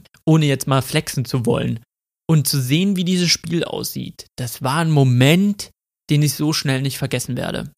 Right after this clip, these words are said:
als Videospieler. Das war ein Next-Gen-Moment. Mein Next-Gen-Moment bei der PlayStation vier beschränkte sich darauf, dass ich halt bei Battlefield vier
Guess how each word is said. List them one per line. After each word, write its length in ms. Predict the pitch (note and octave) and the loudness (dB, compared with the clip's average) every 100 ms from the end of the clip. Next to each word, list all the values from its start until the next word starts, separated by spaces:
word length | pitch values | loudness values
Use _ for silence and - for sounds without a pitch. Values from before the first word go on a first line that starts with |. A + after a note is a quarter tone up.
| _ | _
als 340 | B2+ D3 C#3+ - | 0 2 2 -4
Videospieler. 880 | C#3 C#3 D3+ C3 A#2+ - C#3 C3 A#2 - _ _ _ - | -2 2 2 0 -4 -6 -6 -6 -6 -12 _ _ _ -2
Das 340 | C3+ F3 - | -2 -2 -6
war 440 | D3+ C3+ C#3 D3+ - | -2 2 2 0 -4
ein 320 | A#2+ B2 - _ | -4 -4 -6 _
Next-Gen-Moment. 1700 | C#3 C3 C3+ D3 - - - _ - B2 D3 C#3+ D#3 C3+ C3 - C#3+ - - _ _ - | -4 -2 -2 -2 -8 -14 -20 _ -10 -2 2 4 4 4 0 -4 -8 -12 -20 _ _ -4
Mein 220 | D3 D3+ | 0 2
Next-Gen-Moment 800 | D#3+ - - F3 G3 G#3 F#3 F3 | 0 -4 -2 -2 0 0 0 0
bei 100 | E3 | 0
der 100 | D3 | 0
PlayStation 520 | D3+ D3+ E3 D#3+ C#3+ | -2 -4 -2 -2 -2
vier 300 | C3+ D#3 E3 | -4 0 0
beschränkte 680 | D#3 C#3+ - - D3+ D#3+ D3 | 0 -4 -4 -4 -4 -4 -4
sich 220 | B2+ - | -4 -4
darauf, 440 | - B2+ D3 D3+ | -4 -2 -2 -2
dass 180 | - C3+ | -2 -2
ich 180 | C3 - | -2 -2
halt 300 | C3 C#3 C3 | 0 0 -2
bei 380 | - B2 B2+ B2+ - - | -2 0 0 -2 -4 -4
Battlefield 640 | C3 B2+ - C3 A#2+ - - - | -2 -2 -2 -2 -2 -4 -16 -20
vier 540 | - D#3 E3 D#3+ D#3 | -4 2 4 2 0